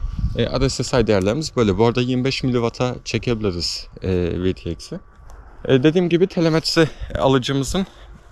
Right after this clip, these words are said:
şeyi Lua'nın içinden değişiyor. Onu başta dinamik olarak ayarladığımız için değiştirmedik. Şu an yirmi beş miliwatt'ta mıdır? Kendisi işte yetmişe, yüze çekti mi? Onu bilmiyoruz ama herhangi bir kontrol kaybımız yok.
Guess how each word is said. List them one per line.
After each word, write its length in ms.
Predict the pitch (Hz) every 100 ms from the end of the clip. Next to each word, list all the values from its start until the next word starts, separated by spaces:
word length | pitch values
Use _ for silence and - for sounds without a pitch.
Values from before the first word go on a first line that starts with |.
| - -
şeyi 380 | - - 135 156
Lua'nın 360 | 151 131 131 127
içinden 420 | 117 - 131 123
değişiyor. 400 | 107 95 - 190 - _ _ _ _ _
Onu 240 | - 135 127
başta 480 | 123 - 151 139 - - - - -
dinamik 360 | 139 139 131
olarak 320 | 123 123 123 139
ayarladığımız 520 | 127 131 123 135 117
için 240 | - 202
değiştirmedik. 580 | 151 135 - 120 92 92
Şu 160 | - 113
an 60 |
yirmi 220 | 107 107
beş 200 | 113 -
miliwatt'ta 500 | 113 110 110 104 -
mıdır? 340 | 104 95 101 - - - - -
Kendisi 420 | 113 107 92 104
işte 220 | - 110
yetmişe, 540 | 98 101 - 101 -
yüze 320 | 95 90 113 104
çekti 400 | - 90 - 113
mi? 160 | 156 - - - -
Onu 240 | 135 143 139
bilmiyoruz 480 | 127 98 98 120
ama 160 | 175 151
herhangi 440 | 143 135 131 110
bir 140 | 143 165 - - - -
kontrol 360 | 127 110 135
kaybımız 560 | - 113 101 123 156 117
yok. 220 | 135